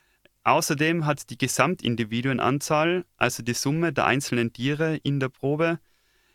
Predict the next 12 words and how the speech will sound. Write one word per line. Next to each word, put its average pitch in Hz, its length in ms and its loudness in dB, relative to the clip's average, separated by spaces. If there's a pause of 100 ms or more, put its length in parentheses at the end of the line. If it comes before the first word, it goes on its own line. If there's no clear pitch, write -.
(160)
in 135 200 0
die 135 60 -2
vom 131 140 -2
Menschen 127 320 0
beeinflussten 120 680 0
Gebiete 113 420 -6
zugenommen. 92 720 -4 (560)
Also 110 420 2 (200)
die 131 100 -2
Individuendichten 143 920 -2
der 117 100 2
Mückenlarven 156 840 -2